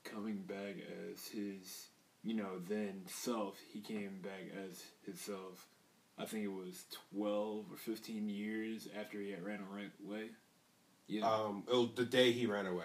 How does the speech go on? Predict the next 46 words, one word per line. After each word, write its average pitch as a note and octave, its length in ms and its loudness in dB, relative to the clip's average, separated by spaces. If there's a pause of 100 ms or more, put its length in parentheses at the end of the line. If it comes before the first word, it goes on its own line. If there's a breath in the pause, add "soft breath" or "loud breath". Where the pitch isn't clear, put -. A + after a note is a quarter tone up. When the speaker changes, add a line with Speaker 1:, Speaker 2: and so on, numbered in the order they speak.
Speaker 1:
Y-, - 120 -6 (200)
yeah, B2 160 6
the G#2 120 0
day A2 120 0
Speaker 2:
'Cause C#3 80 10
remember, D3 220 12
he D#3+ 140 10
ran C#3+ 280 12
out B2+ 220 10
and A2 100 0
started A2 380 6 (640)
going C3 360 12
through B2 220 6
the, G2 180 4 (360)
through B2 160 8
the A2 60 8
wormholes, A2+ 680 8
Speaker 1:
Yeah, B2+ 140 12 (140)
Speaker 2:
through B2 140 12
the A2+ 60 12
Speaker 1:
it's A2+ 100 0
Speaker 2:
time A2+ 220 4
holes. F#2+ 420 -2
Speaker 1:
Yeah, B2+ 300 6
so A#2+ 260 4
he C3 280 6
went A2+ 360 2
back A2 320 2 (520)
to A#2+ 60 -4
the A2+ 120 -2
day G#2+ 380 4
that G#2 140 4
he G#2 100 0
went G#2 300 0
away G2 680 0 (340)
those G#2 220 2
fifteen F#2 400 -6
years D#2+ 200 -12
ago. D#2+ 220 -8 (100)
Speaker 2:
Yes. F#2+ 320 0 (300)
Speaker 1:
Yeah. G2 120 -8 (120)
Speaker 2:
So G#2+ 160 2
he C#3+ 120 8
was C#3 100 12
a A2 100 6
child A2 580 10